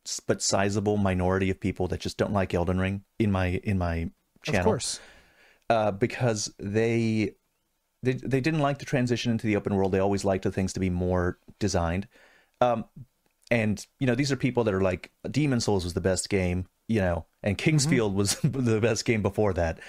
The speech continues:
Speaker 1: Uh, I like my, my weirdness, that, and they feel like a lot of that's been lost. But if they like the design aspect, uh, there's a lot to these interviews that suggest that the design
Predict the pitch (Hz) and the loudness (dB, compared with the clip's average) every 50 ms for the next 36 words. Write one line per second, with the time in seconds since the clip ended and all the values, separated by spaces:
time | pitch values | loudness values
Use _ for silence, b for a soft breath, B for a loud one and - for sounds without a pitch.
0 | B B B B B B - 101 95 95 101 110 113 - - 110 104 101 101 - | B B B B B B 0 2 2 2 2 2 0 0 0 0 2 2 0 -2
1 | - 107 98 95 92 90 87 90 98 - - - 101 113 113 107 107 104 90 - | -2 0 0 0 2 0 0 -2 -2 -6 -6 -4 -2 0 2 2 0 0 -2 -4
2 | - - 110 98 90 - - - - 98 87 98 98 95 90 - - - 101 95 | -4 -2 -2 0 0 -2 -4 -2 -2 0 0 0 0 0 -2 -2 -2 -2 -2 0
3 | - 104 90 90 87 - 92 92 92 90 87 95 92 - - - 98 92 85 85 | 0 0 0 0 0 0 2 2 2 2 0 0 -2 -2 -2 -2 -2 0 0 0
4 | 82 85 - - B B B B B B 143 147 - 156 151 170 220 247 247 202 | 0 -2 -4 -8 B B B B B B 0 0 2 2 2 2 0 0 0 -2
5 | 147 127 104 - 101 101 120 131 120 98 95 - - 110 95 90 - - 101 87 | 0 0 0 0 0 0 0 0 0 0 -2 -2 0 0 0 0 0 -2 -2 -2
6 | - - - _ - 101 101 92 87 85 85 - - _ _ _ _ _ - 120 | -4 -6 -10 _ -2 0 0 2 2 0 0 -2 -4 _ _ _ _ _ -2 -2
7 | 113 131 139 160 202 - - - - 165 143 139 120 113 127 147 135 113 104 98 | 0 2 0 0 -2 -4 -4 -2 -2 0 0 0 0 0 0 0 0 0 0 0
8 | 87 95 90 - - 92 90 98 92 85 - 95 82 - 92 - - 92 82 101 | 0 -2 -4 -4 -4 -2 0 0 -2 0 -2 -6 -6 -6 -8 -8 -6 -2 0 0
9 | 101 117 127 123 113 110 98 98 | 0 2 0 0 0 0 -2 -2